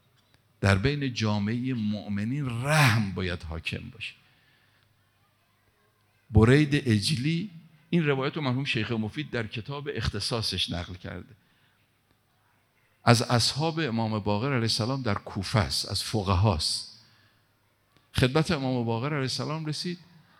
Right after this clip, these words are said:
عرض کرد: "آقا، ان اصحابنا بالکوفه لکثیرتون." شیعیان در کوفه خیلی زیادن، آماده ایم که شما تشریف بیارید و دولت اهل بیت رو تو کوفه تشکیل بدید.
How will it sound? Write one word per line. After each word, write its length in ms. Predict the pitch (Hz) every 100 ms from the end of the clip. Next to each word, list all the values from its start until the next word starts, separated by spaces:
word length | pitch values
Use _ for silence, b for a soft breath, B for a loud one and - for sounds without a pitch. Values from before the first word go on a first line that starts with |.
| b
عرض 240 | 165 170
کرد: 220 | 175 165
"آقا، 300 | 156 156 151 -
ان 220 | 170 175
اصحابنا 840 | 160 131 - - 127 123 127 151 160
بالکوفه 1000 | 135 123 113 - 131 110 - 170 185 185 - b b b -
لکثیرتون." 920 | 120 - 120 - 98 101 90 - 80 - b b b b b _ _ -
شیعیان 500 | - 131 151 170 180
در 140 | 160
کوفه 320 | 135 147 135
خیلی 360 | 175 165 151 123
زیادن، 520 | 101 101 87 90 82 -
آماده 420 | 151 160 160 156
ایم 180 | 208 214
که 100 | 180
شما 220 | 156 151
تشریف 400 | 151 135 - 151
بیارید 380 | 175 180 180 160
و 80 | 165
دولت 500 | 139 131 127 160 180
اهل 320 | 120 127 120
بیت 160 | 139 160
رو 60 |
تو 160 | 160 131
کوفه 360 | 117 120 107 143
تشکیل 440 | 110 - 101 85
بدید. 160 | 82